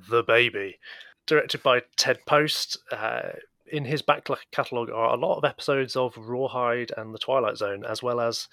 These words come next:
uh, he directed the Beneath the Planet of the Apes, which is a fantastic film, uh, and Magnum Force. The Baby is considered something of a,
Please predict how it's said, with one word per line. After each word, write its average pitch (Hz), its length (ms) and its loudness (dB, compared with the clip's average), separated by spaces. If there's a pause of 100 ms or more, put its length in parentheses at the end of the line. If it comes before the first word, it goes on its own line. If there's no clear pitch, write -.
(320)
uh, 120 160 -2
he 135 140 -8
directed 147 520 0
the 123 300 -4
Beneath 135 280 -8
the - 60 -14
Planet 131 280 2
of 113 60 -6
the 123 80 -2
Apes, - 420 -4
which - 160 -12
is 101 80 -14
a 101 60 -18
fantastic - 440 -12
film, 98 220 -6 (500)
uh, 113 160 -2
and 113 160 -2
Magnum 113 300 2
Force. 101 360 -8 (380)
The 143 260 -6
Baby 165 400 6
is 131 140 -4
considered 127 420 -6
something 110 260 -4
of 104 180 -6
a, 101 360 -4